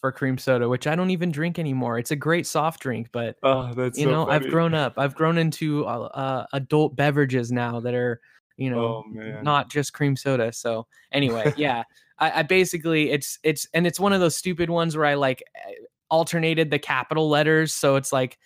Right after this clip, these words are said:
Speaker 1: it just looks straight out of, like, the, the mid two thousands, man. It's, like,
Speaker 2: <laughs>
Speaker 1: terrible. Yeah.
Speaker 2: That's awesome. Well,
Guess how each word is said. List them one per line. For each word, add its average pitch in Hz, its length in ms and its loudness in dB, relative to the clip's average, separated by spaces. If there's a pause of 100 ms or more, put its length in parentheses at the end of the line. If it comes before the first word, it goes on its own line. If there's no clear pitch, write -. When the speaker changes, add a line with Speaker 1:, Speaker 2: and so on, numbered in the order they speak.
(140)
Speaker 1:
it 170 120 0
just 190 240 -2
looks 180 260 2
straight 156 300 0
out 139 180 2
of, 127 160 -6
like, 123 240 -6
the, 127 400 -2
the 127 240 -4
mid 131 340 -2
two 131 160 -6
thousands, 120 580 -8
man. 113 320 -8
It's, - 220 -2
like, - 480 0
Speaker 2:
<laughs> - 140 -10
Speaker 1:
terrible. 156 460 -2
Yeah. 135 180 -2 (960)
Speaker 2:
That's 127 240 2
awesome. 110 440 0
Well, 147 360 6